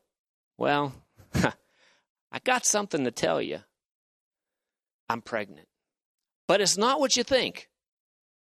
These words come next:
It's not what you think. An angel came to me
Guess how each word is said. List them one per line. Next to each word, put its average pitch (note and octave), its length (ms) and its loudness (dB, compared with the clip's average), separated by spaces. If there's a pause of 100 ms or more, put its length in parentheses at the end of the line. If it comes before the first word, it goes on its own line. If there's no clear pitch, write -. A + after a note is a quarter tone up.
(460)
It's - 200 -6
not G3 180 0
what D#3+ 220 0
you C3+ 60 -2
think. - 340 -10 (1300)
An B2+ 120 -4 (140)
angel E3+ 440 0
came F#2+ 320 -6
to E2+ 100 -18
me E2+ 240 -20